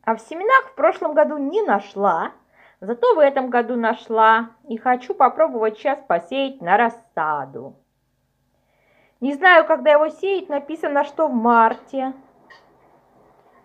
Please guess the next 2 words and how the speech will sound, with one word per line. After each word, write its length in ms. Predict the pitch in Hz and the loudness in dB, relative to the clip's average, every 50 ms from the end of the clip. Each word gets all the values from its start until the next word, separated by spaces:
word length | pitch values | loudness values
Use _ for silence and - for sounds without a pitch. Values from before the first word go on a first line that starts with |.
| _ _ _ - - - _ _ _ _ _ _ _ _ _ _ _ _ _ _ _ _ _ _ _ _ _ _ _ _ _ _ _ _ _ - _ _ _ _ - | _ _ _ -20 -20 -20 _ _ _ _ _ _ _ _ _ _ _ _ _ _ _ _ _ _ _ _ _ _ _ _ _ _ _ _ _ -20 _ _ _ _ -6
На 200 | 240 247 247 247 | -4 -4 -4 -4
семена. 880 | 247 - 269 247 247 262 254 240 240 240 240 247 247 254 262 254 - | -4 -6 -4 -4 -2 -2 -2 0 0 0 0 0 0 -2 -4 -8 -16